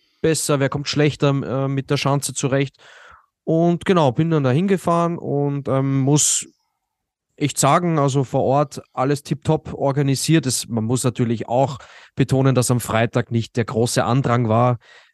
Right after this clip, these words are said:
Äh, Freitag war nur die Qualifikation. Aber was schon von Anfang an spürbar war, ist, dass die dort echt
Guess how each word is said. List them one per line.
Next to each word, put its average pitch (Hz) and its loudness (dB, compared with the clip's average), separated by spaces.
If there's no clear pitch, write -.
Äh, 110 -4
Freitag 104 -2
war 113 4
nur 117 2
die 113 0
Qualifikation. 110 -2
Aber 113 0
was 117 -2
schon 135 0
von 135 -2
Anfang 131 -2
an 123 -2
spürbar 139 0
war, 123 0
ist, 123 -4
dass - -2
die 127 -2
dort 123 0
echt - -4